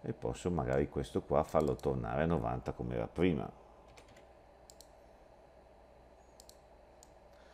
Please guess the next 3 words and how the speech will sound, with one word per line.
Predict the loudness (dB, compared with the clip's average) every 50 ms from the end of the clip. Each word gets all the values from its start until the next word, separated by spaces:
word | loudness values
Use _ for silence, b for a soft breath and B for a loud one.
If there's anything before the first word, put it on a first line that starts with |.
| B B B B B B B B -20 -20
in | -20 -12
questa | -10 -10 -4 -4 -4
posizione. | -2 0 2 4 4 4 2 0 0 2 4 6 6 6 6 4 4 4 4 2 2 -2 -4 B B